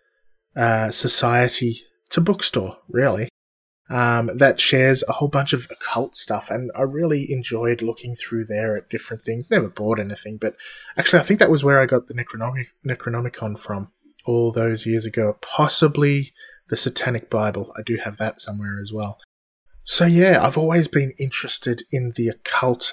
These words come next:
and I'm starting to read about it a lot more, and it's really interesting how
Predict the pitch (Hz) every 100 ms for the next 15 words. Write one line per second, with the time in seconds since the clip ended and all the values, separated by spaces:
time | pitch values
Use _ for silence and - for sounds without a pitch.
0 | - 131 127 - 151 180 151 - 117 110
1 | 123 135 127 120 110 107 107 107 117 120
2 | 175 175 - 175 220 269 247 165 165 -
3 | 175 - 127 117 - _ _ - - 143
4 | 160 165 160 -